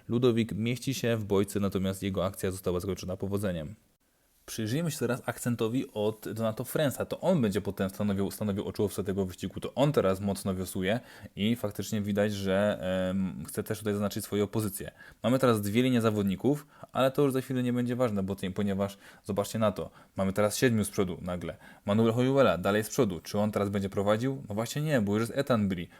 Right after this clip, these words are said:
Po prawej stronie Itzel Delgado. On też próbuje swoich sił. Czterdziesta trzecia minuta. Za chwilę będzie już, e, finałowe, e, rozegranie. Kto jak się ustawi? Kto komu pokaże? Ethan, co on robi? Czemu on teraz sprintuje? Myślę, że na piętnaście, dwadzieścia minut przed końcem wyścigu,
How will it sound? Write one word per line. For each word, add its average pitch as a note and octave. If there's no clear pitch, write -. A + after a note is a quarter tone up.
Po G#2
prawej A2
stronie A#2
Itzel A#2+
Delgado. A#2+
On G2+
też B2+
próbuje B2
swoich B2+
sił. C3
Czterdziesta A2
trzecia C3
minuta. C3+
Za F#2
chwilę G2+
będzie G2+
już, G#2
e, F#2+
finałowe, A2
e, G2+
rozegranie. A2+
Kto -
jak A2+
się C3
ustawi? A#2+
Kto C3+
komu A2
pokaże? A#2
Ethan, A2+
co -
on B2+
robi? B2
Czemu D3+
on D#3+
teraz D#3
sprintuje? C#3+
Myślę, G#2+
że B2
na A2
piętnaście, B2+
dwadzieścia A2
minut A#2
przed -
końcem A#2+
wyścigu, A#2+